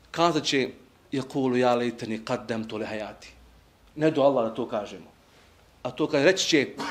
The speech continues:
reći će ti ljudi koji dođu, „Kud se nisam spremao za ovaj život.” Odnosno, bukvalno, „Kud se nisam spremao za moj život.”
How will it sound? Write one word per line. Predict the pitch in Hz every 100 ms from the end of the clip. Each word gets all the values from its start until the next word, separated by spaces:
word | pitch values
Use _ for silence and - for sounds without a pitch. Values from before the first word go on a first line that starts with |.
| - - - -
reći | 156 165 -
će | 117
ti | 110 127
ljudi | 139 117
koji | - 117
dođu, | 143 143 131 113 - - _ _ _
„Kud | - 226 -
se | 139
nisam | 127 156 175 151 117
spremao | - - 135 143 175 143 120 - - -
za | 127 131 117 - - - _ _ _ _ -
ovaj | 170 143 113 113
život.” | 104 117 - - - - _ _ _ _
Odnosno, | - 202 208 180 175 123 - - _ -
bukvalno, | 127 240 - 170 135 123
„Kud | 110 - 247 -
se | 156
nisam | 127 151 220 - 151
spremao | 117 - 156 175 196 180 143
za | 131 131
moj | 139 151 113
život.” | 104 107 104 - -